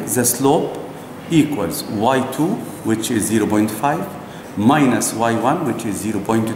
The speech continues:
two, over X two, which is two, but remember, we have to multiply by ten power negative two, minus this point down, it's one point four. So all of this, we have to multiply by ten to the power negative two.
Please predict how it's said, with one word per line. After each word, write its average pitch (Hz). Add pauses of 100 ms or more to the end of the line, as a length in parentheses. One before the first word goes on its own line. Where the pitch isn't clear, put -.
two, 175 (540)
over 110
X 170
two, 135
which 104
is -
two, 196
but 117
remember, 113
we 101
have 113
to 110
multiply 104
by 101
ten 107
power 98
negative 107
two, 185 (400)
minus 196
this 135
point 156
down, 165
it's -
one 127
point 101
four. - (280)
So 117
all 165
of 120
this, 196 (220)
we 120
have 147
to 131
multiply 120 (100)
by 143 (680)
ten 196 (140)
to 123
the 120
power 147 (240)
negative 120
two. -